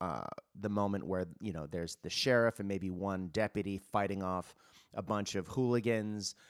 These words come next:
Uh, again, it depends on the scenario, but pretty much every major Western I've seen, if you look at the scenarios laid out in these books,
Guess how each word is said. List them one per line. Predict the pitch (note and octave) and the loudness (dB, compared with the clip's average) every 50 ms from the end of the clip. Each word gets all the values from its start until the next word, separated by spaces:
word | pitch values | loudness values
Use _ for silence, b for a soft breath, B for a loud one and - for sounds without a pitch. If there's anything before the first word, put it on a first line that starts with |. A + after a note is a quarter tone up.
| b b b b - | b b b b -4
Uh, | G#2+ G#2+ - - | -2 -2 0 0
again, | C#3 D3 F#3 E3 A#2 | 2 4 4 4 4
it | D#2+ D2 - | 2 0 -4
depends | - G2+ - A#2 G#2 G2 | -4 -2 -2 -2 0 0
on | G#2 F#2 | 0 -2
the | F2+ E2+ | -2 -2
scenario, | - - G2 F#2+ G2 G2 F#2+ F#2 F#2 F2+ E2+ - - - | -2 -4 -2 -2 -2 -2 -2 -4 -4 -6 -6 -8 -6 0
but | A#2 A#2 A2 - - b b b b b b b b b _ _ | 2 2 2 0 -4 b b b b b b b b b _ _
pretty | - F3 F#3+ | 2 4 4
much | G3 F#3+ E3+ - - - _ _ _ _ _ | 4 4 2 0 -4 -10 _ _ _ _ _
every | D3+ E3+ F#3 F3 D#3+ D#3+ D#3+ E3+ F3 E3 D#3 D3+ D3+ D3 C#3 A#2+ - _ _ - | 6 6 6 6 4 0 2 4 4 6 4 4 4 2 0 -2 -6 _ _ -6
major | - G2 A2+ A#2+ B2+ C3 C3+ A#2 B2+ B2 A2+ | 0 2 4 6 6 4 4 4 4 4 4
Western | G#2 G2 G#2 G#2+ G#2+ - - - A2+ G#2 G2 F#2 F#2 - - | 4 4 6 6 4 4 2 2 2 2 2 0 -2 -4 -4
I've | E2+ F2+ F#2 E2 D#2 | -4 -4 -4 -4 -2
seen, | - - - - - A#2+ C3 C3 A#2+ G2+ F2+ E2+ D#2 D#2 D#2+ D#2+ - _ _ - C4 - - _ | 0 2 2 2 2 2 2 2 0 0 0 -2 -4 -6 -8 -10 -14 _ _ -18 -18 -18 -6 _
if | A#2 A2 A#2 | -4 -2 0
you | A#2 A#2+ A2+ | 2 2 2
look | A2 G#2+ A2 B2 C3+ A2+ - - - - | 4 4 8 10 10 10 8 6 0 -2
at | G#2 G#2 G2 - | 0 0 0 -2
the | - G2+ | -2 -2
scenarios | - - - G#2 G2 G#2 A2 A2+ A2 G#2 F#2+ F2+ F2+ F2 - | -2 0 0 2 2 4 6 6 6 6 4 4 2 0 0
laid | F#2 F#2+ F#2 F#2 F#2+ | 0 0 0 2 2
out | F#2+ F#2 F#2 - - - - | 2 2 2 0 0 -2 -4
in | F#2 F2+ | -4 -2
these | E2+ E2 D#2 | -4 -4 -6
books, | - _ F3+ F#3+ F#3+ D3+ G#2 F2+ F2 - - - - | -6 _ 2 6 8 8 8 6 4 -2 -8 -10 -10